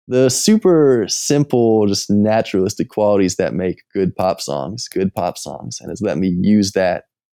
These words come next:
those techniques in my music. And the big word there is always just really just simplicity, the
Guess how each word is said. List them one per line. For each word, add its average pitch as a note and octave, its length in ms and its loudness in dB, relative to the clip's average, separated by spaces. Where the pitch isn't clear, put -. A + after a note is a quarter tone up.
those F2+ 180 -4
techniques - 680 -4
in F2 160 -8
my F2+ 180 -2
music. - 380 -8
And A2 140 -2
the A2 40 2
big B2+ 200 2
word A2+ 300 4
there G2 260 2
is F#2 100 -2
always F2 640 -2
just - 220 -8
really F2+ 200 0
just - 320 -10
simplicity, - 920 -6
the - 80 -10